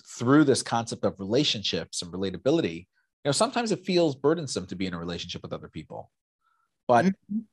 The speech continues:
Speaker 1: if you see a relationship as essentially setting you free from transactions, then it's like every good relationship is actually a form of freedom and a form
Speaker 2: Of course,
Speaker 1: of
Speaker 2: I, I
Speaker 1: opening
Speaker 2: mean,
Speaker 1: up
Speaker 2: I
Speaker 1: who
Speaker 2: must
Speaker 1: you
Speaker 2: say
Speaker 1: are.
Speaker 2: no bias at all, but you happen to be married to one of the most adorable, intelligent women on earth.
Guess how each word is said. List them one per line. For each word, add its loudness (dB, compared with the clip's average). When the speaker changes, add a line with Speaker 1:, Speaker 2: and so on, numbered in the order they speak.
Speaker 1:
if 0
you 2
see 0
a 6
relationship 2
as 0
essentially -4
setting 0
you 0
free -4
from -10
transactions, -8
then 4
it's -4
like 2
every 2
good 2
relationship 2
is -2
actually -2
a 0
form -4
of -6
freedom -6
and -4
a -4
form 2
Speaker 2:
Of -2
course, 2
Speaker 1:
of 6
Speaker 2:
I, 10
I 8
Speaker 1:
opening 6
Speaker 2:
mean, 6
Speaker 1:
up 8
Speaker 2:
I 8
Speaker 1:
who 6
Speaker 2:
must 6
Speaker 1:
you 2
Speaker 2:
say 6
Speaker 1:
are. 4
Speaker 2:
no 6
bias 6
at 4
all, 4
but 4
you 2
happen 2
to 2
be 2
married 0
to -2
one -2
of -4
the -2
most 4
adorable, 4
intelligent 2
women -2
on 0
earth. 0